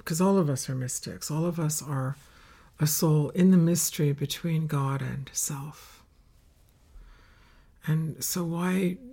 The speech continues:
do we not know to dwell safely in that place?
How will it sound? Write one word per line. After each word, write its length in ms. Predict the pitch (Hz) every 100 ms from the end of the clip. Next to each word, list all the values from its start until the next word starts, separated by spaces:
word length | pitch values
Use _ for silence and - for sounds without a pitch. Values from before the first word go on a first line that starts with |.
| 285
do 120 | 156
we 120 | 156
not 360 | 156 156 151 139 - _ _ _ -
know 280 | 151 156 151
to 420 | - - 139 135
dwell 360 | 151 143 139
safely 560 | 139 - 185 165 - 151
in 140 | 135
that 180 | 135 127
place? 500 | - 151 135 143 -